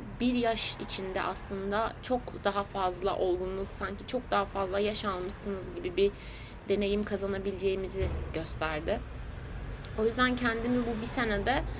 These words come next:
e, sanki on yıllık bir yaş almışım, on kere doğum günü kutlamışım gibi hissediyorum. Belki o yüzden çok fazla heyecanım yok. Ama bugün benim için özel olduğundan ve o içten içe acaba birileri kutlayacak mı ya bel bağlamamak için kendi başıma kutlamam gerektiğinden biraz,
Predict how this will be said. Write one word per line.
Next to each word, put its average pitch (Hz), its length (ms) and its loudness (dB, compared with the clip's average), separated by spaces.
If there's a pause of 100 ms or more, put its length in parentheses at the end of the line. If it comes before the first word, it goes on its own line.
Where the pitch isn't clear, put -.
(600)
e, 185 260 0
sanki 226 460 2 (240)
on 226 240 6
yıllık 220 460 2
bir 220 60 2
yaş 214 220 4
almışım, 190 600 2
on 202 160 0
kere 208 280 2
doğum 196 240 2
günü 196 160 0
kutlamışım 190 600 -2
gibi 165 140 -4
hissediyorum. 165 520 -2
Belki 180 280 2
o 190 120 -2
yüzden 180 300 -2
çok 160 220 -4
fazla 160 340 -2
heyecanım 160 500 -4
yok. 285 180 -4 (600)
Ama 254 380 2
bugün 277 300 0
benim 285 200 0
için 285 320 -2
özel 247 320 2
olduğundan 196 640 0 (420)
ve 226 180 6
o 226 100 8
içten - 340 2
içe 226 180 -2
acaba 254 340 2
birileri 202 340 2
kutlayacak - 720 -2
mı 208 120 0
ya 190 240 2
bel 196 220 4
bağlamamak 190 560 2
için 226 280 -4
kendi 220 380 0
başıma 220 300 0
kutlamam 202 460 0
gerektiğinden 196 720 0
biraz, 185 320 2